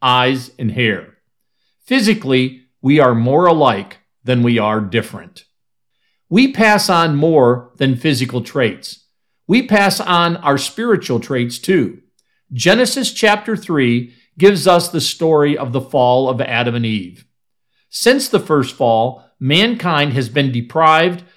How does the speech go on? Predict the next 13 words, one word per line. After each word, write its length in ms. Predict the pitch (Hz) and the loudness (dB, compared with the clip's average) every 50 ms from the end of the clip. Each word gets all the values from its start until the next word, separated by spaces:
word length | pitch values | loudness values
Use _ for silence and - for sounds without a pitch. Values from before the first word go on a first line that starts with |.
| _ - | _ -6
of 140 | 135 131 127 | -4 -2 0
the 120 | 135 127 | 0 0
original 600 | 120 113 110 143 196 208 190 233 233 233 226 214 | 0 2 2 2 2 2 2 0 2 2 0 0
harmony 680 | - - 196 196 175 147 123 113 110 110 110 117 - _ _ _ _ - | 0 0 0 0 2 0 0 -2 -2 -4 -4 -6 -8 _ _ _ _ -4
in 160 | 147 143 143 | -2 0 0
which 240 | 139 143 139 - - | 0 -2 -2 -4 -2
God 320 | - 131 127 127 127 123 | 0 2 2 2 0 -2
created 520 | 123 - 151 135 123 123 123 120 117 104 87 | -6 -8 -6 -4 -2 0 0 -2 -2 -6 -8
him. 320 | - 107 92 82 - _ _ _ _ _ _ _ _ _ _ | -10 -12 -12 -14 -18 _ _ _ _ _ _ _ _ _ _
All 360 | - 143 160 185 220 240 220 | 2 4 6 6 4 4 2
humans 640 | 175 - 220 220 208 170 131 113 110 117 117 - _ _ _ | 0 2 2 2 2 2 0 -2 -4 -4 -8 -10 _ _ _
have 260 | _ - 156 156 143 | _ 0 0 0 2
inherited 880 | 143 135 131 123 120 190 220 214 175 135 120 - 127 117 113 117 120 | 0 -2 -2 0 0 2 2 4 2 0 0 0 0 0 0 -2 -4